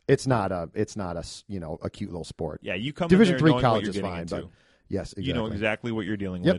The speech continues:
Speaker 2: with, and you're, and if you're going to a Division One college, you are doing so with the idea that this could potentially be my career.
Speaker 1: Mm-hmm.
Speaker 2: If you are a scholarship athlete at a Division One college,
Speaker 1: Mm-hmm.
Speaker 2: I would submit that most of you are at least going in with the idea, it's not gonna happen for everybody,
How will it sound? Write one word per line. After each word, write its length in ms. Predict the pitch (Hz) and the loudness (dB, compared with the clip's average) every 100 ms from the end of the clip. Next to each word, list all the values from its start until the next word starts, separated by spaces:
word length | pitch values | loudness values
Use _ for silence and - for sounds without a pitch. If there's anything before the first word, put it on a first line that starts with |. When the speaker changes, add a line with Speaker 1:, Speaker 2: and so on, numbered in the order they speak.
| - | -2
Speaker 2:
with, 20 | 101 | -8
and 100 | 101 | -4
you're, 180 | 104 - | -4 -4
and 260 | 104 107 101 | -8 -8 -8
if 140 | 110 | -8
you're 80 | 127 | 0
going 200 | 143 180 | 2 2
to 100 | 165 | 2
a 40 | 135 | 0
Division 340 | 120 131 127 | 0 0 -2
One 160 | 123 110 | -6 -4
college, 480 | 120 120 95 90 - _ _ - - _ _ | 0 0 -2 -4 -16 _ _ -20 -20 _ _
you 260 | 117 143 | -4 0
are 120 | 135 123 | 2 2
doing 400 | 107 135 139 113 | 2 2 0 -2
so 340 | 104 95 92 | -2 0 0
with 240 | 87 104 | 0 -4
the 140 | - 104 | -2 -4
idea 340 | 101 104 104 | -2 -2 -4
that 240 | 98 90 101 | -4 -8 -2
this 280 | 131 - | -2 -2
could 240 | - 139 120 _ | -6 -6 -6 _
potentially 640 | - 107 - 127 127 110 95 | -6 -4 -6 -4 -4 -4 -4
be 180 | 95 92 | -6 -6
my 160 | 87 | -8
career. 460 | - 87 87 - - _ | -8 -6 -6 -8 -14 _
Speaker 1:
Mm-hmm. 240 | 160 165 220 | 2 4 4
Speaker 2:
If 100 | 110 | 4
you 220 | 151 202 | 2 4
are 160 | 196 156 | 6 4
a 80 | 123 | 2
scholarship 520 | - 135 180 175 156 | 0 0 0 -2 0
athlete 340 | 143 135 120 | 0 0 -2
at 120 | 107 | -4
a 40 | 95 | -6
Division 360 | 90 110 139 | -4 -2 -2
One 160 | 127 127 | -4 -4
college, 480 | 120 113 104 98 - - | -2 -2 -2 -4 -8 -6
Speaker 1:
Mm-hmm. 280 | 139 165 247 - _ _ _ - | -2 0 -2 -6 _ _ _ -2
Speaker 2:
I 160 | 120 | 4
would 200 | 151 147 | 4 4
submit 460 | - 123 117 113 - | 0 -4 0 0 0
that 160 | 98 - _ _ _ _ - | -4 -4 _ _ _ _ -16
most 480 | 117 120 151 170 151 | -4 2 2 2 -2
of 140 | 127 | 0
you 200 | 120 117 | 2 4
are 120 | 104 | 6
at 120 | 104 120 | 4 0
least 260 | 131 - | -4 -2
going 320 | - 120 156 | 4 4 4
in 100 | 143 | -2
with 120 | 135 127 | -6 -2
the 100 | 113 | 0
idea, 300 | 107 113 104 | 0 0 -2
it's 180 | 101 | -2
not 100 | 170 | -4
gonna 140 | 185 143 | -4 -2
happen 300 | 208 254 135 | -2 -2 -4
for 100 | 107 | -6
everybody, 480 | 90 82 85 87 | -6 -8 -10 -10